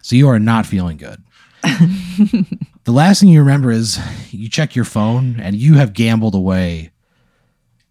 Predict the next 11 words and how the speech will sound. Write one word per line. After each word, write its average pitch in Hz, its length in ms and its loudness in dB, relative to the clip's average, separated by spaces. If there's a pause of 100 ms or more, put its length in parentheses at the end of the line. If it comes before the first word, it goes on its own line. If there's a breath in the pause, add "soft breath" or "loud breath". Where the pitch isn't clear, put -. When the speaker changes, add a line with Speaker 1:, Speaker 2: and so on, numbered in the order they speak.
(500)
Speaker 1:
like, 101 240 -4
all 107 280 0
of 87 100 -8
your 87 80 -6
money. 80 300 -10
Speaker 2:
Shit. - 800 -8 (840 soft breath)
Speaker 1:
And 113 80 -2
Speaker 2:
Like, 208 160 2
Speaker 1:
you 110 60 -2
just - 200 -12
Speaker 2:
like, 170 320 -4